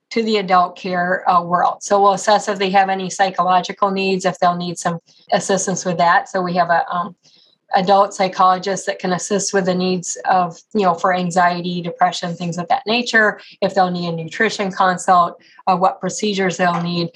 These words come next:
And we try and educate them about the differences between adult medicine and pediatrics.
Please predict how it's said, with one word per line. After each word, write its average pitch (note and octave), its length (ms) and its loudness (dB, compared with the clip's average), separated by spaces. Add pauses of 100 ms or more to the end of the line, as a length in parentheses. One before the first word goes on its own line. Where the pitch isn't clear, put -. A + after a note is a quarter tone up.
(240)
And B3 80 2
we B3 80 4
try D#4 160 2
and C4 100 -2
educate A3+ 520 0
them F#3 140 0
about F3+ 320 2
the F3 100 -10
differences F3+ 640 -2
between E3+ 480 -4 (260)
adult F3+ 600 0 (340)
medicine F3+ 580 -2
and E3 160 -4
pediatrics. - 920 -8